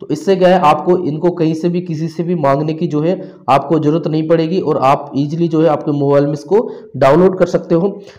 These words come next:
तो देखिए, इसके लिए सबसे पहले हम क्या करेंगे, अ, आपके जो Google Chrome है उस पर हम आएंगे और यहाँ पर जो इसका सर्च बार है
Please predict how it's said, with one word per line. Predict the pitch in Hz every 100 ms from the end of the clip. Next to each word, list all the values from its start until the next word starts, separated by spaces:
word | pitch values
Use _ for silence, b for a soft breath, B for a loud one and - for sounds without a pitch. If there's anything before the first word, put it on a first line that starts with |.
| B
तो | 147
देखिए, | 185 196 190
इसके | 175 - 214
लिए | 220
सबसे | 208 185 208
पहले | 202 208
हम | 196
क्या | 180
करेंगे, | 180 170 180 196
अ, | -
आपके | 135 135 147 180
जो | 175 175 123 113
Google | 147 165 185
Chrome | 175 165 170
है | 170 180 B B -
उस | 147
पर | 202 196
हम | 185
आएंगे | 156 151 170 196 B B -
और | 139
यहाँ | 156 165 180
पर | 196
जो | 196 143
इसका | - 185
सर्च | 180 180 175
बार | 175 160
है | 165